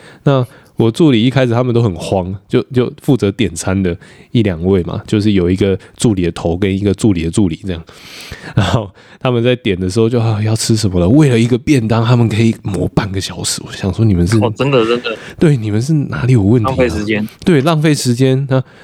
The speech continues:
Speaker 1: 那结果我，我就是后来就直接指定好。那我指定好之后呢，后来我买了那个某个鸡肉饭便当，还是鸡肉饭吧。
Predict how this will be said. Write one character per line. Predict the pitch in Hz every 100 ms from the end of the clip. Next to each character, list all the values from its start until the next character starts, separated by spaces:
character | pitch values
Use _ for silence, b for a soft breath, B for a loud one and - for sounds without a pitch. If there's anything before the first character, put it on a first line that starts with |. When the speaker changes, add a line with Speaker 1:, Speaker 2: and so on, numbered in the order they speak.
| B
Speaker 1:
那 | 143
结 | 135 147
果 | 117
我， | 104 110
我 |
就 | -
是 | 123
后 | - 110
来 |
就 | 110
直 | 107
接 | 101
指 | - 90
定 | 78 110 90
好。 | - - b b b
那 | - 135
我 | 123
指 | 131 120
定 | 185 151
好 | 120
之 | 95 117
后 | 139
呢， | 123 117 123 _ _ _ _ _ _ _ _ - -
后 | 135
来 | 123 95
我 | 98
买 | 104 92 90
了 | 90 90 B B B
那 | - 120
个 | 110 98 90 90 -
某 | 101 90
个 | 95 98
鸡 | 92 131
肉 | 135
饭 | 123 113 104 95 -
便 | 113
当， | 101 98 110
还 | - 92
是 | 110
鸡 | 104 110
肉 | 110 104
饭 | 110 85
吧。 | 82